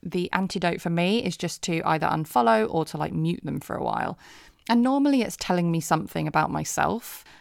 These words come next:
um, and about what I think is good enough to other people, you know, like, the outward appearance of my business, rather than listening to myself and what feels good inside. And obviously journaling is always a good thing for this kind of thing. But yeah,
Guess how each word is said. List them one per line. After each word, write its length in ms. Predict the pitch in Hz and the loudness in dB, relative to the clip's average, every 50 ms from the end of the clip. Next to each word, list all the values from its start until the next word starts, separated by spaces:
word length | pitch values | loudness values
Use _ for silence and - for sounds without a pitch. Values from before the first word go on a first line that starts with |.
| _ - | _ -4
um, 460 | - 185 170 160 156 151 151 151 151 - | 0 2 2 2 2 0 0 -2 -4 -2
and 120 | - 170 165 | -2 0 0
about 260 | 156 160 156 156 165 | 2 2 0 0 0
what 180 | 160 156 - - | -2 -4 -2 -2
I 200 | 165 160 160 151 | 0 0 -2 -2
think 320 | - - 165 160 151 - | -4 -4 -4 -4 -2 -2
is 100 | 160 143 | -4 -6
good 220 | - - 175 156 | -2 -2 -2 0
enough 240 | 160 151 156 147 - | 0 0 0 -2 -2
to 120 | - - 156 | -6 -6 -6
other 120 | 151 151 | -6 -6
people, 320 | - - - 156 - 156 | -6 -6 -6 -6 -4 -6
you 80 | 143 139 | -6 -4
know, 120 | 147 139 | -4 -4
like, 240 | 135 135 - - - - | -4 -4 -4 -6 -8 -10
the 120 | - - _ | -12 -4 _
outward 360 | 165 156 156 - - 160 - | 0 0 0 0 -2 -4 -6
appearance 420 | 156 - - 151 139 135 - - - | -6 -8 -6 -6 -6 -6 -6 -8 -8
of 80 | 143 | -6
my 100 | 156 143 | -6 -4
business, 440 | - - 139 - - 131 135 - - | -4 -6 -8 -8 -10 -12 -12 -6 -2
rather 240 | 165 160 160 147 156 | 0 0 0 0 -4
than 220 | 139 - 160 151 | -6 -6 -4 -4
listening 400 | 156 156 147 - - 160 151 151 | -4 -4 -4 -6 -6 -6 -6 -6
to 120 | - - 160 | -6 -8 -8
myself 580 | 147 147 - - - 156 151 - 269 - - - | -8 -8 -8 -4 -2 0 0 0 0 -4 -4 -4
and 140 | 175 160 151 | -4 -2 -2
what 120 | 151 151 | -4 -4
feels 200 | - 156 147 147 | -4 -6 -8 -6
good 200 | - 156 147 - - | -4 -6 -6 -6 -6
inside. 680 | - 147 143 151 147 - - 151 147 151 165 208 233 - - - - - - - - - - | -6 -4 -4 -4 -4 -4 -2 -2 0 0 0 0 -2 -4 -10 -16 -20 -20 -20 -20 -10 -4 -2
And 260 | 156 147 147 156 - - | 0 0 0 -2 -2 -2
obviously 360 | 240 254 277 - - 262 233 | -2 -2 0 -2 -2 -2 -2
journaling 720 | 208 - - 226 226 247 254 277 269 254 254 254 247 - | 0 4 6 6 8 8 6 4 4 4 2 2 0 0
is 120 | 190 170 - | -2 -4 -2
always 380 | - 214 220 214 214 214 208 190 | 0 0 2 2 2 0 -2 -2
a 60 | 202 | -2
good 220 | 180 - 196 175 - | -2 -2 -4 -4 -4
thing 280 | - 190 185 185 185 | -4 -4 -2 -2 -2
for 100 | 175 - | -4 -4
this 180 | 170 175 170 - | -4 -4 -4 -4
kind 180 | - 185 170 | -4 -4 -4
of 80 | 165 - | -4 -4
thing. 240 | - 175 165 165 160 | -2 -2 -2 -2 -2
But 140 | 170 - - | -4 -2 0
yeah, 220 | 170 160 120 - | 2 2 2 0